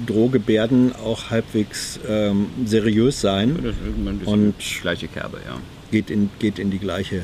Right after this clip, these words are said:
Speaker 1: Kerbe.
Speaker 2: Ja.
Speaker 1: Und da versteckt Deutschland sich manchmal eben auch ganz gerne hinter die beiden Buchstaben E und U.
Speaker 2: Ja, und vor allen Dingen hinter unseren Wirtschaftsinteressen. Dann ging's weiter mit dem Iran.
Speaker 1: Mhm.
Speaker 2: Äh, da gab's Proteste gegen Todesurteile gegen Protestierende.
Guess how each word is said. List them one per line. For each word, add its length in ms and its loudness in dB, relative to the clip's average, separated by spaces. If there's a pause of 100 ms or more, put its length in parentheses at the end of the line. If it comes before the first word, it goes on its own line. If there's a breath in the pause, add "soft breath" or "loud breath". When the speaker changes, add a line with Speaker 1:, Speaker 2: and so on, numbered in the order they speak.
(160)
Speaker 1:
Kerbe. 280 -2
Speaker 2:
Ja. 60 2
Speaker 1:
Und 120 2
da 100 4
versteckt 460 0
Deutschland 380 2
sich 140 -2
manchmal 340 -2
eben 220 -2
auch 140 -6 (420 loud breath)
ganz 260 2
gerne 300 4
hinter 280 4
die 120 2
beiden 340 0
Buchstaben 600 -4
E 120 0
und 200 -4
U. 240 -4 (340)
Speaker 2:
Ja, 140 -4 (120)
und 120 -8
vor 100 -8
allen 160 -2
Dingen 160 2
hinter 240 0
unseren 320 -2
Wirtschaftsinteressen. 720 -10 (1500 loud breath)
Dann 100 4
ging's 160 4
weiter 220 4
mit 20 4
dem 80 4
Iran. 440 2 (260)
Speaker 1:
Mhm. 260 -2 (140)
Speaker 2:
Äh, 1120 -6
da 100 -6
gab's 200 -4
Proteste 560 -2
gegen 340 2
Todesurteile 760 0
gegen 260 0
Protestierende. 640 -6